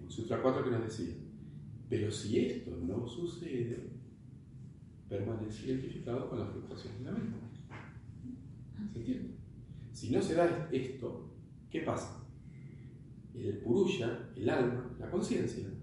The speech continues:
se empieza a identificar con esos procesos mentales. Y parece como que sufre o disfruta, que tiene alegría o tristeza, porque está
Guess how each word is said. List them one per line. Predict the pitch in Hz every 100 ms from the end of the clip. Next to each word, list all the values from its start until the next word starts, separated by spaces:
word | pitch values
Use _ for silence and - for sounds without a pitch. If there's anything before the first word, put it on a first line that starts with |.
| - - - - -
se | -
empieza | 117 - 175 165
a |
identificar | 143 135 135 160 165 165 151
con | 135
esos | 127 -
procesos | 120 113 127 - 113
mentales. | 120 151 185 - 120 117 - - - - - - - - 117
Y |
parece | 117 123 - 156
como | 135 123 120
que | 120 107 - - - - - -
sufre | - - 190 196 233 - - - - -
o | 117
disfruta, | 117 - 170 - - - - - - - - - - -
que | 104
tiene | - 143 143 127 117 113 - - -
alegría | 117 123 131 185 - - -
o | 120
tristeza, | 127 - 180 - - - - - - - - - - - - - - - -
porque | 117 120
está | - 156 175 -